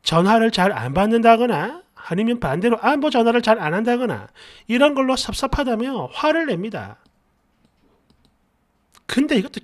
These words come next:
기가 막힌 게 그러니까 한 번은 진동이 왔어요. 보니까 시어머니야. 받으려고 했더니 뚝 끊어집니다. 그래가지고 바로 다시 전화를 했거든요. 그런데 몇 초 안 갔을 때 전화가 돌려지는 거예요.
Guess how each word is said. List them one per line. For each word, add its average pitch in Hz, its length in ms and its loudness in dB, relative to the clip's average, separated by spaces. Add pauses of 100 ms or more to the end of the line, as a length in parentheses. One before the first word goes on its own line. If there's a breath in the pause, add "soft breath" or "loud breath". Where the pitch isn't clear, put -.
(140)
기가 240 300 -2
막힌 180 360 -2
게 123 460 -12
그러니까 247 380 2
한 220 200 -2
번은 233 220 2
진동이 254 380 -2
왔어요. 170 720 -2
보니까 269 320 -2
시어머니야. 226 760 -4 (380 loud breath)
받으려고 277 440 2
했더니 262 380 -2
뚝 349 160 -4
끊어집니다. 277 800 -2 (240)
그래가지고 294 440 4
바로 214 280 0
다시 277 200 -2
전화를 262 340 0
했거든요. 175 500 -2 (640 soft breath)
그런데 294 280 0
몇 233 220 2
초 - 180 2
안 170 200 0
갔을 226 260 -2
때 254 180 -6
전화가 226 380 0
돌려지는 269 560 0
거예요. 127 640 -6